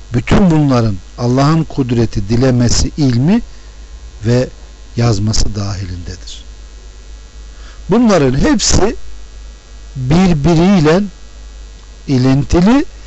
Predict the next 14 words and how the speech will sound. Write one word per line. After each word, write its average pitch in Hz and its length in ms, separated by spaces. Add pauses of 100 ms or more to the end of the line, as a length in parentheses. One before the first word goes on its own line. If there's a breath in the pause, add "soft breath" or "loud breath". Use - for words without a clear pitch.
(300 loud breath)
ve 143 220
birbirinin 180 720
varlığıyla 170 640
gündemdedir. 110 920 (920 loud breath)
Hepsini 208 580
kabul 151 300
etmek 127 400
zorundayız. 113 720 (540 loud breath)
Bir 202 240
tanesini 131 800
inkar, 160 540 (920)
hepsini 120 540
ne 156 60
yapar? 156 400